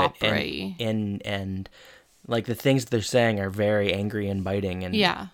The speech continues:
Speaker 2: It's very General Hospital, Joe. Joe, Joe would know how this would be in General Hospital because they get really, really dramatically fighty in General Hospital.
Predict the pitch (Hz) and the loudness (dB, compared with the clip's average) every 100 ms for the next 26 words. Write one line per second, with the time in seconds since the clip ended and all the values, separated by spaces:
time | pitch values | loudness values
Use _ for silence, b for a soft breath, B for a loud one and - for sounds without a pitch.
0 | - B B B 214 208 196 226 233 240 | -18 B B B -2 0 4 6 8 6
1 | 220 202 185 190 180 165 165 - 160 156 | 4 4 6 4 4 4 2 -4 -2 -2
2 | 151 156 147 147 147 139 _ b b b | -2 -2 0 0 -4 -8 _ b b b
3 | - 180 170 170 170 190 180 175 170 175 | -4 0 2 0 0 2 4 2 -2 -18
4 | - 180 160 160 151 147 147 - 165 151 | 0 0 2 2 2 0 -4 -4 -2 -2
5 | 151 170 - b b _ 175 165 - 175 | -2 -8 -12 b b _ 2 4 2 0
6 | 156 175 160 156 156 151 147 151 156 - | 2 2 2 2 0 -2 -4 -4 -6 -8
7 | - - - - 190 180 165 202 247 220 | -12 -12 -12 -12 -10 -4 -2 2 4 2
8 | - 165 175 165 160 156 160 156 147 147 | 2 4 4 6 2 2 2 2 0 -2
9 | - 170 160 156 156 147 160 151 - 147 | 0 2 4 4 2 -2 -4 -2 0 0
10 | 143 139 - 170 156 151 147 147 147 143 | -2 -6 -4 -4 -2 -2 -2 -4 -4 -6
11 | - - - - 175 | -8 -14 -14 -12 -14